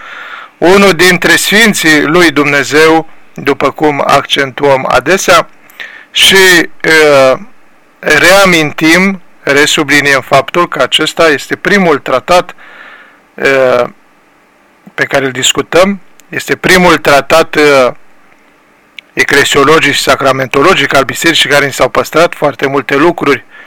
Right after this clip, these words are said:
foarte multe cărți, foarte multe tratate ale Sfinților Părinți s-au pierdut de-a lungul timpului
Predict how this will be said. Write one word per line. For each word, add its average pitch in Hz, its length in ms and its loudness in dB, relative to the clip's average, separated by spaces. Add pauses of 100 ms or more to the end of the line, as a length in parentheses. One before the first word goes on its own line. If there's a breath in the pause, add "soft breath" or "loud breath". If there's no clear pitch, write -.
(400 loud breath)
foarte 160 320 0
multe 160 320 2
cărți, 185 240 0
foarte 147 220 -2
multe 147 200 0
tratate 147 480 0
ale 135 120 2
Sfinților 135 440 -2
Părinți 139 420 -2
s-au 202 280 0
pierdut 143 560 -2
de-a 131 180 0
lungul 127 320 -4
timpului 156 560 -4